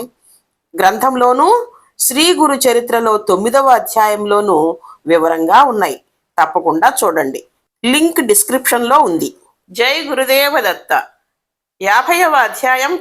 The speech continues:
పూర్తి అయ్యింది. అందరికీ నమస్కారం అండి. నేను చెబుతున్న విషయాలు మీకు బాగున్నాయని అనిపిస్తే సబ్స్క్రైబ్ చేయండి, లైక్ చేయండి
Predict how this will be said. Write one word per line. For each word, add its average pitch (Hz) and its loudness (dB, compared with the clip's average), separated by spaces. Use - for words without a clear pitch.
పూర్తి 277 -4
అయ్యింది. 139 -4
అందరికీ 269 -6
నమస్కారం 214 -4
అండి. 220 -6
నేను 233 -6
చెబుతున్న 262 -8
విషయాలు 247 -6
మీకు 214 -8
బాగున్నాయని 202 -4
అనిపిస్తే 185 -8
సబ్స్క్రైబ్ 202 -6
చేయండి, 233 -6
లైక్ 170 -6
చేయండి 233 -6